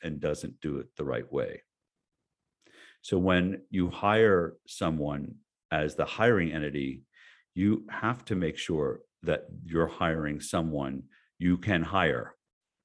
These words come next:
who has the right licensing, who has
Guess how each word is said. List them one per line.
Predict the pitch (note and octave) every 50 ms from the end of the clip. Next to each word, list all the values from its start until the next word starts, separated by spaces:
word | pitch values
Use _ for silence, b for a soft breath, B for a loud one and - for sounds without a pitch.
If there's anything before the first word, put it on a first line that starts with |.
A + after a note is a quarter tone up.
| _ _ _ _ -
who | - F#2
has | F2 F#2+ F2+ F2 E2+
the | - F#2
right | E2+ E2+ D#2+ D#2 D#2+ - - _ _ -
licensing, | E2+ F#2 G2 G2 G2 - - F#2 E2 - - C#2+ B1 A1+ A1+ - _ b b b b -
who | F2+
has | D#2+ - E2 D#2+ D#2+ E2 E2 -